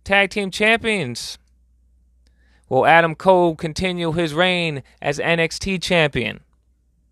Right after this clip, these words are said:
And will Bianca Belair prove to everyone that she is, in fact, the E S T of N X T and become the new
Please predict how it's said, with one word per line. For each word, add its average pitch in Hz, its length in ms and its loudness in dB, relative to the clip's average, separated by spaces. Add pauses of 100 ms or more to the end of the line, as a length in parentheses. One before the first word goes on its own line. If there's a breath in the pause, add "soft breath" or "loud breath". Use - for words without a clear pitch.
(1000)
And 139 140 0
will 151 160 8
Bianca 160 540 4
Belair 165 880 6 (800)
prove 170 440 -2
to 165 100 0
everyone 156 340 -2
that 147 180 4
she 170 200 -4
is, 151 60 -2
in 147 80 -6
fact, 165 540 4 (160)
the 147 120 -2
E 175 240 0
S 156 200 0
T 170 360 -6 (140 soft breath)
of 139 180 0
N 160 180 0
X 156 260 -2
T 160 340 0
and 139 80 -2
become 147 380 -2
the 135 100 0
new 156 460 2